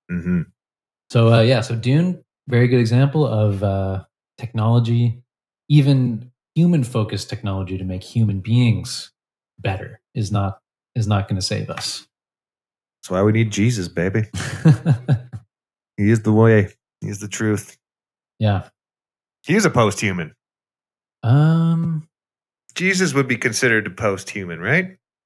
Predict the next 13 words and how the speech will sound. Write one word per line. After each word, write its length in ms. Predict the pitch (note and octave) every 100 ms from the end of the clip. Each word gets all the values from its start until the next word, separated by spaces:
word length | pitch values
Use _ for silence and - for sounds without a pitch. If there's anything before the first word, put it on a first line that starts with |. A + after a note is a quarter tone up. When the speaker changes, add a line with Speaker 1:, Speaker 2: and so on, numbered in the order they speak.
| _ _ _ _ _ _ _ _ _
Speaker 2:
Well, 440 | D3 D3+ D#3 D3+ C#3
I 100 | D3
don't 140 | E3
know. 80 | C#3
Yeah, 180 | A#2 G#2
'cause, 220 | G#2+ A2+
right, 120 | A#2+
he's 140 | G#2 F#2
fully 300 | - A2+ A2
God 360 | G2+ G2 G2 F#2+
and 160 | F#2+
fully 360 | - - F#2+ F#2+
man. 640 | F#2 F2+ F2+ F2+ F2+ E2